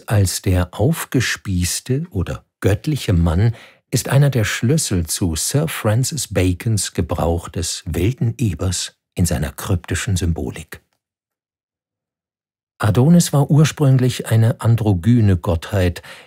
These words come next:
die die Sonnenkraft repräsentierte, die im Winter durch das böse Prinzip der Kälte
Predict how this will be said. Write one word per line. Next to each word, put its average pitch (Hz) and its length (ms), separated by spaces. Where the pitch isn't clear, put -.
die - 80
die 104 140
Sonnenkraft 107 680
repräsentierte, 92 880
die 98 220
im 90 200
Winter 127 360
durch - 240
das - 260
böse 104 480
Prinzip - 760
der 92 140
Kälte 104 680